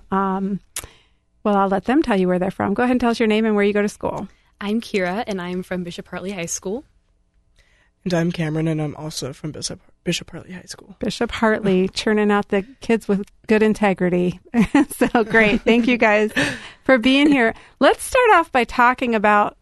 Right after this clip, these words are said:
Speaker 1: by defining integrity. What is it? What do you think of when you hear that word?
Speaker 2: I would say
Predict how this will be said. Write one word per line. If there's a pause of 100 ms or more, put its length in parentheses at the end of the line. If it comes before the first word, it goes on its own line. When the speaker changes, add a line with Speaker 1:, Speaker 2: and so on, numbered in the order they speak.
Speaker 1:
by
defining
integrity.
What
is
it?
What
do
you
think
of
when
you
hear
that
word? (1160)
Speaker 2:
I
would
say